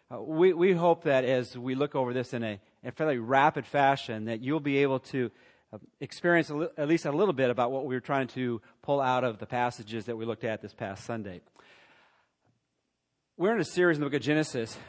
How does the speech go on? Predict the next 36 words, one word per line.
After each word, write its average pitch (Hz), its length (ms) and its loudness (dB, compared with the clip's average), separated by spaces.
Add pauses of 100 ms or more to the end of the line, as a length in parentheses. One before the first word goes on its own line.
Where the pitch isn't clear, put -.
uh, 123 140 -4 (100)
the 131 80 -4
book 170 140 -4
of 147 80 -2
beginnings, 127 420 0
in 131 160 -6
which 139 300 0 (520)
God 160 500 4 (920)
begins 143 420 0
everything 139 600 0
in 120 80 -4
terms 143 280 -4
of 117 100 -8
his, 120 480 -2 (360)
uh, 107 160 -8
creative 143 480 0
universe, 147 520 2
as 110 200 -10
well 131 240 2
as 120 200 -2 (440)
his 123 240 -6
impact 135 680 0
and 120 160 -6
the, 110 160 -8 (160)
the 120 100 -4
lives 135 600 2
of 113 80 -6
the 113 80 -10
people 156 380 -6
that 120 120 -2
he 127 120 -4
has 113 120 -4
created 127 260 -2
in 113 60 -6
his 110 140 -6
image. 113 360 -6